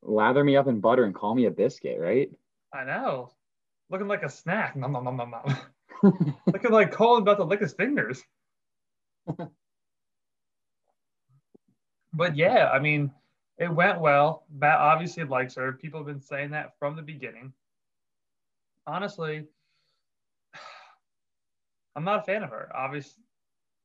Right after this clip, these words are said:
Speaker 2: just in general. I, I mean, she's not bad, but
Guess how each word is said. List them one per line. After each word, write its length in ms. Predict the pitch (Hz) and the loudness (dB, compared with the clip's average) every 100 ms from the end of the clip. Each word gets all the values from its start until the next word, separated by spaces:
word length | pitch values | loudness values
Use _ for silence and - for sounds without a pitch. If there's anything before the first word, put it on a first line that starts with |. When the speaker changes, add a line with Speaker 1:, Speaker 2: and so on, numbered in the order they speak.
| _ | _
Speaker 2:
just 220 | - 165 165 | -14 -12 -10
in 120 | 139 | -8
general. 400 | 131 151 170 - | -8 -8 -12 -4
I, 140 | 151 151 - | -4 -4 -4
I 80 | 185 | -2
mean, 280 | 190 180 - _ _ | -2 -4 -8 _ _
she's 140 | 175 | -8
not 220 | 226 254 | -6 -4
bad, 400 | 143 170 139 135 _ _ _ _ _ - | -6 -6 -8 -10 _ _ _ _ _ -8
but 320 | 160 147 - | -6 -6 -8